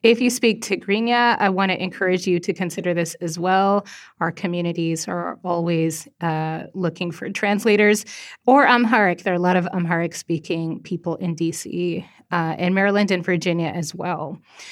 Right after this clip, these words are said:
So the way it works is different procedures cost different amounts of money. So depending on what is approved for a particular patient, that amount of money is sent to the clinic, and then the patient can go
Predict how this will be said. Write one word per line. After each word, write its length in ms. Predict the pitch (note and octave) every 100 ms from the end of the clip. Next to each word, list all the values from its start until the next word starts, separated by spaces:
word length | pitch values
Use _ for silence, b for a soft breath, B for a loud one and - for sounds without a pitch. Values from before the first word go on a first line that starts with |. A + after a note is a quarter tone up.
| B B
So 180 | - C#4+
the 120 | D4+
way 120 | F4+
it 120 | G4
works 320 | A#3 A3+ A3+
is 100 | G#3
different 400 | G3+ A#3 A#3+ B3+
procedures 880 | - G#3 - G3 F#3+ G3 F#3 F#3 F3+
cost 460 | - - F3 E3 -
different 340 | F3+ F#3 F3
amounts 380 | F#3+ F3+ D#3+ F3
of 80 | F3
money. 320 | G#3 G#3+ G#3+
So 180 | A3 -
depending 480 | - F#3+ - A3+ A#3
on 160 | G#3+
what 160 | G3 F#3+
is 220 | F3+ F3+ -
approved 640 | E3 - - A3 G#3 G3
for 160 | - F#3
a 60 | F3+
particular 600 | F#3+ F3 G#3+ F#3 F3 -
patient, 580 | - G#3 - G#3+ G3 B B B B B -
that 240 | G#3 A3+
amount 340 | C4 B3 A#3
of 80 | A3+
money 400 | G3 F#3 F#3 F#3
is 200 | F3 E3
sent 220 | - F#3 E3
to 60 |
the 120 | E3+
clinic, 420 | F3 B3+ B3 B3 A#3+
and 120 | G3
then 120 | F#3 F3+
the 40 |
patient 440 | F3 F3+ - -
can 180 | - F3
go 420 | E3 F#3 F3+ F3+